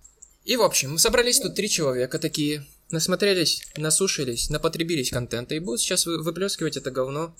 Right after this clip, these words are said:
для вас, дорогие слушатели. Итак, сегодня три сексуальных мужчины,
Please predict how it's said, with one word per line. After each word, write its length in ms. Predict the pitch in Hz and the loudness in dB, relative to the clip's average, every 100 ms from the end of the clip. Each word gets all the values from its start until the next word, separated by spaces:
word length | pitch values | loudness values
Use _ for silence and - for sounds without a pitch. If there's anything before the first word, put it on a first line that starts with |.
| - | -16
для 220 | 107 107 | -6 -4
вас, 260 | 113 113 - | -2 -4 -6
дорогие 380 | 101 98 104 | -6 -4 -4
слушатели. 500 | - 98 - - - - - - - - | -4 -6 -6 -10 -14 -18 -18 -20 -18 -10
Итак, 220 | 185 160 - | -2 0 0
сегодня 300 | 185 208 190 | 0 0 0
три 140 | 202 | 0
сексуальных 560 | 226 - - 165 151 139 | 0 2 2 0 -2 -4
мужчины, 540 | 135 - 156 156 160 | -2 0 0 -4 -8